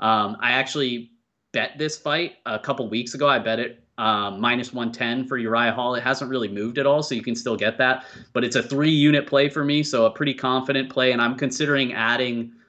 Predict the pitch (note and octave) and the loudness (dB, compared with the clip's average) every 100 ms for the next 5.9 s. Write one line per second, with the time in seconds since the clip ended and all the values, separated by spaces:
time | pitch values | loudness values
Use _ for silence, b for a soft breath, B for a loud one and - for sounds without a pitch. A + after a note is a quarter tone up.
0 | B - B2+ B2+ A#2 - C3+ B2+ A#2+ A2+ | B -2 2 2 0 -4 -2 -2 0 0
1 | A2 G#2+ A2 - A#2+ A2 B2+ B2 A2+ A2 | 0 -2 -4 -4 -2 0 2 2 2 2
2 | G2+ A2+ A2+ - G2 G2 A2 A2 - A2+ | 2 0 0 0 -4 -4 -6 -6 -2 -2
3 | G#2+ - G2+ G2 G2 G#2 G2+ G2+ G2 G2+ | -2 -4 -4 -4 -4 -4 -4 -8 -2 -2
4 | F2+ F#2 A#2 - D#3 F3 E3 C#3+ C3 C#3 | -2 -2 -2 2 4 4 4 2 2 2
5 | C#3+ C3+ C#3 C3+ B2 B2 A#2 A2 | 2 0 0 0 2 0 -2 -6